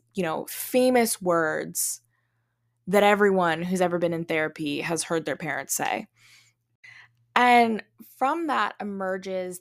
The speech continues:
this, like, toxic parent representation. And to be clear, I'm not throwing shade on the moms whose whole shtick is like, "My house is messy," because, like, that will probably be me.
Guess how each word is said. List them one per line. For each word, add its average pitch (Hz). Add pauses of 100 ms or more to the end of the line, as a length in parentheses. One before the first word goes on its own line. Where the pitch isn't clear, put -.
this, -
like, 160 (1000)
toxic 202 (100)
parent 170
representation. 240 (280)
And 262
to 269
be 294
clear, 220
I'm 226
not 262
throwing 208
shade 190
on 185
the 185
moms 180
whose 185
whole 170
shtick -
is 175
like, 165
"My 233
house 254
is 220
messy," 233
because, 185
like, 165
that 170
will 170
probably 170
be 170
me. 160